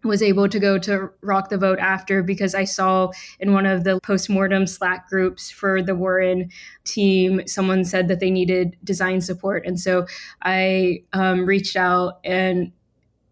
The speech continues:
took what I understood from Warren and just kind of went all in and tried to, like, help them clean up their brand and make it more consolidated. They have such a long legacy, which is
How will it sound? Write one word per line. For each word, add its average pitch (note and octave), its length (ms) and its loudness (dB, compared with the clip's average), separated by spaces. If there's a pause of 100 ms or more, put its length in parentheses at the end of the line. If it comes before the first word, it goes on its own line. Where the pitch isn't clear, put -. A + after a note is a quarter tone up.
(240)
took G3 380 -2
what G3 300 0
I F#3+ 560 2
understood F#3+ 600 0
from F#3 240 2
Warren G3+ 340 2
and A3 140 2
just F#3 340 -2
kind F#3+ 340 0
of F#3 260 0 (520)
went G3 220 2
all F#3+ 220 2
in G3+ 240 4
and F#3+ 120 2
tried F#3+ 320 -2
to, G3+ 120 0
like, F#3+ 180 0
help F#3+ 300 -2
them G3 200 2
clean G3 220 2
up F#3+ 180 -2
their F#3+ 200 2
brand A3+ 600 2 (520)
and F#3+ 600 2 (160)
make F#3+ 240 2
it - 340 -2 (360)
more F#3+ 560 2 (160)
consolidated. G#3+ 1120 2
They G3+ 140 2
have G3 300 0
such G3+ 220 -4
a G3+ 60 0
long G3 320 2
legacy, A3 640 0
which A3+ 240 0
is G3+ 340 2